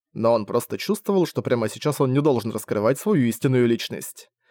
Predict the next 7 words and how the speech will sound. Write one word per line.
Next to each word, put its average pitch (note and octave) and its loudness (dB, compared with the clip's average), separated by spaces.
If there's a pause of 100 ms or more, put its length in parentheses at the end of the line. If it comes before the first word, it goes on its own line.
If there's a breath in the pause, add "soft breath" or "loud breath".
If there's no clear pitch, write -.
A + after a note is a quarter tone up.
(380 soft breath)
Терезия C3 2
ушла, B2+ 2
когда C3 0
они C3+ 4
оказались B2+ 2
перед A#2+ 0
дверью. A2+ 0